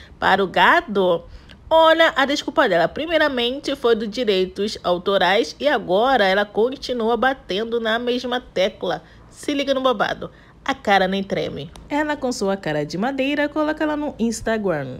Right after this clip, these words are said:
Povo, eu não estou postando no YouTube porque uns cinquenta vídeos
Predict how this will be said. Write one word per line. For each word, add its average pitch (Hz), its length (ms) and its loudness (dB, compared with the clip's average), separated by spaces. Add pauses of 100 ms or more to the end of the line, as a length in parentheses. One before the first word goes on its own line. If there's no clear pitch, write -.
(120)
Povo, 165 580 -2
eu 170 160 -4
não 170 220 -6
estou 214 380 -2
postando 202 680 -2
no 196 320 -4
YouTube 220 600 -2
porque 220 580 0
uns 233 640 -8
cinquenta 226 580 -4
vídeos 175 560 -4